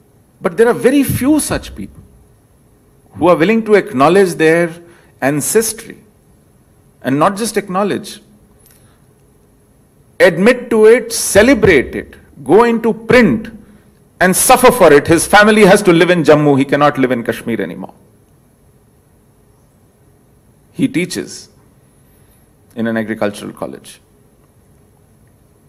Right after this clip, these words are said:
That is what you've done to this Kashmir. There is another person, Meem Zafar Hai.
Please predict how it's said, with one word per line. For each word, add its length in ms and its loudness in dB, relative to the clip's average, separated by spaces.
That 180 -4
is 120 -10
what 160 -4
you've 180 -8
done 220 -8
to 80 -14
this 160 -16
Kashmir. 380 -20
There 160 2
is 120 2
another 280 0
person, 480 -6
Meem 300 -2
Zafar 320 0
Hai. 420 0